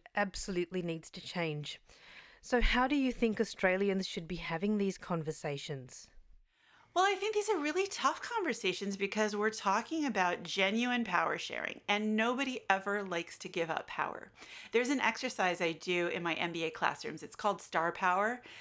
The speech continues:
Speaker 2: Uh, if any of my former students are listening to this, they will, they will feel some recognition. Uh, this is an exercise where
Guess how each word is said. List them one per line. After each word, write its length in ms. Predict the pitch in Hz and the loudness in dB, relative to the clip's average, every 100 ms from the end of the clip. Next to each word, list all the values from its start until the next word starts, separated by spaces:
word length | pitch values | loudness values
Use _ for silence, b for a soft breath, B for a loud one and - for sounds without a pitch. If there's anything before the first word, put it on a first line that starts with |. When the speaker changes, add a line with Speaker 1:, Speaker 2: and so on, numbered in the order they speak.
| B B | B B
Speaker 2:
Uh, 160 | 180 170 | 0 2
if 140 | 170 - | 0 -4
any 220 | 180 185 | -2 -2
of 80 | 175 | -2
my 140 | 165 | -2
former 280 | 165 170 170 | -2 -4 -4
students 460 | 160 - 165 165 170 | -6 -6 -6 -6 -4
are 100 | 156 | -2
listening 340 | 175 175 190 | -4 -4 -4
to 120 | 190 202 | -4 0
this, 220 | 220 220 | 0 0
they 200 | 175 165 | -2 0
will, 440 | 165 165 165 170 | 0 0 0 -2
they 160 | - 165 | -2 -4
will 180 | 165 160 | -2 -4
feel 380 | - 190 185 | -4 0 0
some 180 | 185 175 | -2 -4
recognition. 680 | 165 165 165 165 165 233 320 - B B B | -6 -6 -6 -6 -6 -4 -4 -8 B B B
Uh, 120 | 214 214 | 2 4
this 220 | 233 240 | 2 0
is 120 | 277 | 0
an 100 | 277 | 2
exercise 720 | 214 - 220 220 190 180 180 | 2 0 -2 4 4 4 2
where 640 | 180 180 175 170 170 170 | 0 2 4 4 2 0